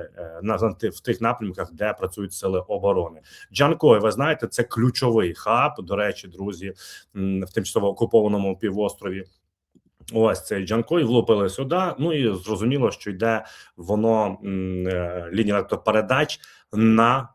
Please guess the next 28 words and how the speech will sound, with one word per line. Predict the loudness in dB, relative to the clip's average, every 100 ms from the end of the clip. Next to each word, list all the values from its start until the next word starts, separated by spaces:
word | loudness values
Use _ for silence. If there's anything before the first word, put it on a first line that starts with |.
| _ _ _ _ -12
вже | -4 -2 -2
сухопутню | -2 -4 -4 -2 -2
частину, | -2 -4 -4 -2 -4 -8 _ _ _
сухопутну | -16 -6 -4 -2 -2
частину | -4 0 2 2 -2 -6 _ _
України, | 0 2 4 2 2 -4 -6 -12 -20 -20 -20 -8
ем, | -4 -2 -2 -4 -4 -6 0
тимчасово | 0 2 0 2 2 2
також | 0 -2 -4 -4 _ -6
окуповану. | -4 -4 -2 -2 -2 -6 -12 -18 -20 -14 0
Ну | 2
і, |
звичайно, | 4 4 4
відпрацювали, | 4 2 0 2 2
друзі, | 2 -2 0
гурівці | -2 2 2 0 -2 -2
наші | -2 -2 -4 -4 -4
і | -4 -2 0 0 -4
сили | -2 0 0
спеціальних | -2 -8 -6 -6 -4 -6 -8 -8
операцій. | -4 -4 -6 -8 -12 -16
Відпрацювали | -14 -14 -6 0 0
просто | 0 0 0 -6
феноменально. | -6 -4 -2 0 0 -2 -2
Давайте | 0 -2 -2 -2
я | 0 0
вам | -2 -2
продемонструю. | -4 -2 -4 -4 -10 -12